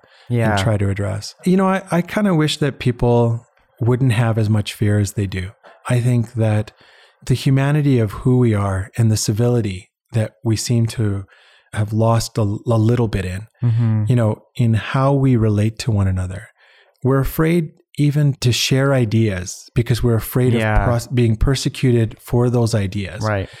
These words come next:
Speaker 2: If they don't go with what everyone else is feeling or with that mass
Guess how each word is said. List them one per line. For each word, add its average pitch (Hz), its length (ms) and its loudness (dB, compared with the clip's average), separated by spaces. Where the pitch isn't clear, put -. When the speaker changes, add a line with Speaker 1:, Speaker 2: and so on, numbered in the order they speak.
Speaker 2:
If 113 140 -2
they 131 120 2
don't 147 300 0
go 147 200 2
with 131 360 0
what 117 360 -2
everyone 123 380 2
else 113 240 0
is 104 160 -2
feeling 107 400 0
or 110 460 0
with 117 360 -2
that 110 200 -4
mass 113 580 0